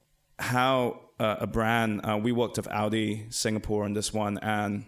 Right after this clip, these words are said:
and they, um, they're not used to, to doing anything without their product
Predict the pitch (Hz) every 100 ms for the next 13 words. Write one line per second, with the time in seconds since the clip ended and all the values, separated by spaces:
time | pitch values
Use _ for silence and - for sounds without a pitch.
0 | - - - - - - - 110 107 110
1 | 110 110 110 107 104 107 - - - -
2 | 120 135 151 127 127 127 - - 127 107
3 | 104 90 - - - - - _ _ -
4 | 117 123 120 117 117 113 117 113 104 110
5 | 87 110 95 101 - - 113 107 -